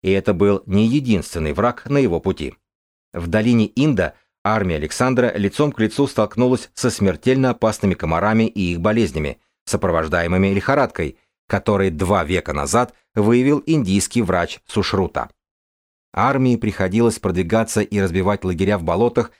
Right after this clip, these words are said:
и на берегах рек в сезон дождей весной и в комариный сезон летом. Ряды солдат редели от малярии. Тяжёлый климат и мучительные болезни – да ещё и ядовитые змеи.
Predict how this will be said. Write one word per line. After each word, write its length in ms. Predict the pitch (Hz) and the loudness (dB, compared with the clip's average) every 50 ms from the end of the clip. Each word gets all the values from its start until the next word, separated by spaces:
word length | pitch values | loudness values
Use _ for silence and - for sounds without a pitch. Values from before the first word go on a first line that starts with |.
| _ _ | _ _
и 100 | - 104 | 0 0
на 140 | 98 90 85 | 2 2 2
берегах 420 | 71 87 87 85 107 101 - - 139 | 0 -2 -2 0 0 -2 0 0 2
рек 240 | 160 139 - - - _ _ _ _ | 2 2 0 -4 -16 _ _ _ _
в 60 | - | -2
сезон 320 | - 113 92 104 98 87 78 | -2 0 2 2 2 2 0
дождей 440 | 90 87 82 78 95 104 98 95 85 | -2 -2 -2 0 0 2 2 0 0
весной 520 | 82 82 - - - 110 131 143 139 - _ _ _ | -4 -4 -6 -2 0 0 2 2 0 -4 _ _ _
и 80 | - 175 | -2 -2
в 80 | - | -2
комариный 500 | - 160 156 151 107 82 80 82 82 92 | 0 0 2 2 0 0 -2 -2 -2 -2
сезон 340 | 92 - 233 214 120 120 123 | -2 0 0 2 2 2 4
летом. 380 | 139 135 - - - 73 - _ _ _ _ _ _ _ _ _ _ | 2 2 0 0 -4 -8 -10 _ _ _ _ _ _ _ _ _ _
Ряды 340 | - 92 85 90 82 104 143 | -6 -4 -2 -2 0 0 0
солдат 500 | 139 - - 123 107 92 117 120 120 - _ _ | 0 0 -2 -2 0 0 0 0 0 -4 _ _
редели 580 | 107 104 104 92 76 76 90 92 90 92 98 - | 0 0 0 0 0 0 0 0 0 0 -2 -2
от 220 | - 90 85 - - | -4 -6 -6 -4 -4
малярии. 540 | 85 82 85 82 78 76 69 64 55 - _ _ _ _ _ _ _ _ _ _ - | -4 -2 -2 -2 -2 -4 -6 -8 -12 -18 _ _ _ _ _ _ _ _ _ _ -4
Тяжёлый 460 | 92 90 82 78 95 101 104 101 95 | -2 -2 0 0 0 2 2 2 0
климат 520 | - - 95 98 110 98 78 71 71 - | -2 -2 -2 0 0 0 0 -2 -6 -8
и 100 | - 85 | -6 -4
мучительные 560 | 85 82 85 - - 107 - 107 101 101 104 98 | -2 -2 -2 -2 -4 -2 0 2 2 2 2 2
болезни – 580 | 92 107 110 131 139 113 80 - 80 67 - _ _ _ _ _ | 0 0 2 2 0 0 0 -2 -6 -8 -8 _ _ _ _ _
да 160 | - 69 - 78 | -10 -6 -4 -4
ещё 340 | 76 76 - - 90 85 | -2 -2 -2 0 0 -2
и 140 | 85 - - | -2 -2 -4
ядовитые 560 | 87 78 87 85 80 85 85 90 82 113 113 | -4 -4 -2 -2 0 0 -2 0 0 0 0
змеи. 380 | 104 120 139 123 95 76 67 | 2 2 2 2 2 0 -4